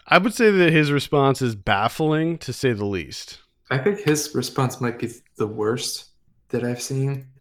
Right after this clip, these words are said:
Speaker 1: It, it, it's not
Speaker 2: In the
Speaker 1: really
Speaker 2: sense that he makes it seem like, number one, he makes it seem like Harry Knowles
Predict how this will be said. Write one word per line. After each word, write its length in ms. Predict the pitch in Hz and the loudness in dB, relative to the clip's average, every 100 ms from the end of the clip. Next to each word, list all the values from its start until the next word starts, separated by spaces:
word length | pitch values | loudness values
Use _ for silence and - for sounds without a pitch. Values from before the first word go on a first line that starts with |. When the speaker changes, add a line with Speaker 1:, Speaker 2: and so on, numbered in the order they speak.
| _ | _
Speaker 1:
It, 220 | 185 180 202 | 2 6 8
it, 200 | 190 196 | 8 8
it's 220 | 180 - | 2 2
not 160 | 233 285 | 4 6
Speaker 2:
In 40 | |
the 40 | 196 | 4
Speaker 1:
really 180 | 175 | 6
Speaker 2:
sense 240 | 151 139 139 | 6 6 2
that 180 | 143 123 | -2 2
he 160 | 143 | 2
makes 360 | 131 131 131 - | 2 -2 -4 -4
it 220 | 127 - | -4 -4
seem 400 | - 135 131 120 | -6 0 0 2
like, 420 | 113 110 110 110 - _ _ _ _ _ | 0 0 0 -4 -20 _ _ _ _ _
number 180 | 139 156 | 2 4
one, 160 | 143 135 | 4 4
he 100 | 127 | 2
makes 260 | 120 113 | 0 -2
it 100 | 113 | -4
seem 260 | - 113 104 | -4 -4 -4
like 240 | 101 95 | -6 -8
Harry 360 | 107 107 113 107 | -10 -4 -2 -2
Knowles 500 | 104 101 101 92 | -2 -4 -4 -6